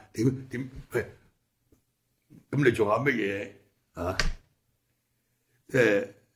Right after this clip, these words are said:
香港教育仲有咩前途呢？你話俾我聽，係咪？當年胡適啊，啊，就同啲學生講啊，啊，我千-，我在這裏千言萬語，啊，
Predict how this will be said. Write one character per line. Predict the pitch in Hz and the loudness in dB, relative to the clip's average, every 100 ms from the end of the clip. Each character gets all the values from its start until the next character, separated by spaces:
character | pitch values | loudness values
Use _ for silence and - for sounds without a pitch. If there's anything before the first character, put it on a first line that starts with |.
| _ - | _ 0
香 | 143 | 0
港 | 123 120 | 2 0
教 | 101 104 | 0 0
育 | 85 | -2
仲 | 101 | -6
有 | 101 | -2
咩 | 117 | -2
前 | - - 71 | -2 -8 -12
途 | 71 71 | -10 -6
呢？ | 98 | -4
你 | |
話 | 90 | -4
俾 | 78 | -6
我 | 87 | -10
聽， | 85 87 87 - _ _ _ _ _ _ _ _ _ _ _ _ | -12 -14 -16 -20 _ _ _ _ _ _ _ _ _ _ _ _
係 | 71 | -12
咪？ | 76 - _ _ _ _ _ _ _ _ _ _ _ _ _ _ _ _ _ _ _ - _ _ _ _ | -12 -14 _ _ _ _ _ _ _ _ _ _ _ _ _ _ _ _ _ _ _ -20 _ _ _ _
當 | - 147 | 0 2
年 | 107 90 | 2 -2
胡 | 85 87 | -8 -8
適 | - - - | 0 0 0
啊， | 101 85 - | -6 -8 -14
啊， | - 80 82 - | -16 -16 -16 -14
就 | - 87 | -8 -4
同 | 90 | -4
啲 | 110 113 | -2 -2
學 | 98 | -2
生 | 113 110 | -4 -6
講 | 92 104 | -8 -8
啊， | 101 82 78 _ _ _ | -10 -12 -16 _ _ _
啊， | 76 78 - _ _ _ _ _ | -14 -12 -16 _ _ _ _ _
我 | 92 123 147 | 0 2 4
千-， | - 208 180 135 110 | 4 4 4 2 -2
我 | 117 147 | -2 0
在 | 131 120 | 0 -2
這 | 127 156 | 0 0
裏 | 135 | 0
千 | - - 202 160 113 | -2 2 2 2 0
言 | 101 92 80 | -4 -6 -4
萬 | 92 87 90 | -4 -2 -4
語， | 85 90 104 - _ _ _ | -6 -12 -12 -18 _ _ _
啊， | 92 104 101 | 0 0 -2